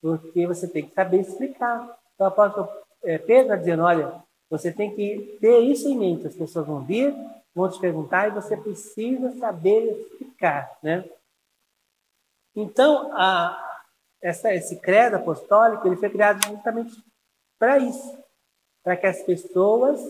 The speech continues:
através deste, vamos dizer assim, um resumo, né, da, da sua fé, eh, era uma, era uma,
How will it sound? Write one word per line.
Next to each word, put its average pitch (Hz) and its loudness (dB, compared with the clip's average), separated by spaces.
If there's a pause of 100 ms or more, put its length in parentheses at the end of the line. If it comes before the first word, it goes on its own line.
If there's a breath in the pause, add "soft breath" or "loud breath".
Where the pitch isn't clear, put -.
(680)
através 185 2
deste, 180 -2 (240)
vamos 175 -4
dizer 190 2
assim, 185 -2
um 175 -2
resumo, 185 0
né, 175 0
da, 160 0
da 156 -6
sua 175 0
fé, 214 4 (880)
eh, 208 -2
era 185 6
uma, 180 -2
era 175 2
uma, 156 -4